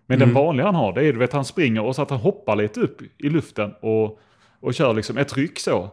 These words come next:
Speaker 2: Ja, jag tror att han först tar tillbaka, han gör liksom som en liten tvåboxrörelse där, va?
Speaker 1: Ja, precis.
Speaker 2: Nästan.
Speaker 1: Ja.
Speaker 2: Eh, och sen har han ju också haft den här bara ut med armarna
Speaker 1: Ja,
Speaker 2: och
Speaker 1: just det.
Speaker 2: gå lite långsamt så.
Speaker 1: Ja, så.
Speaker 2: Med handflatorna, känna in viben
Speaker 1: Mm.
Speaker 2: så.
Speaker 1: Mm.
Speaker 2: Eh, men jag håller med,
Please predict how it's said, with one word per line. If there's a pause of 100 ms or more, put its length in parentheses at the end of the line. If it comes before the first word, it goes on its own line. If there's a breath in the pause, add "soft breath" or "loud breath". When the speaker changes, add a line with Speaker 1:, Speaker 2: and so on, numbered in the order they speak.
Speaker 2:
Ja,
jag
tror
att
han
först
tar
tillbaka, (440)
han
gör
liksom
som
en
liten
tvåboxrörelse
där,
va?
Speaker 1:
Ja,
precis.
Speaker 2:
Nästan.
Speaker 1:
Ja.
Speaker 2:
Eh,
och
sen
har
han
ju
också
haft
den
här
bara
ut
med
armarna (100)
Speaker 1:
Ja,
Speaker 2:
och
Speaker 1:
just
det.
Speaker 2:
gå
lite
långsamt
så.
Speaker 1:
Ja,
så.
Speaker 2:
Med
handflatorna,
känna
in
viben
Speaker 1:
Mm.
Speaker 2:
så. (140)
Speaker 1:
Mm.
Speaker 2:
Eh,
men
jag
håller
med,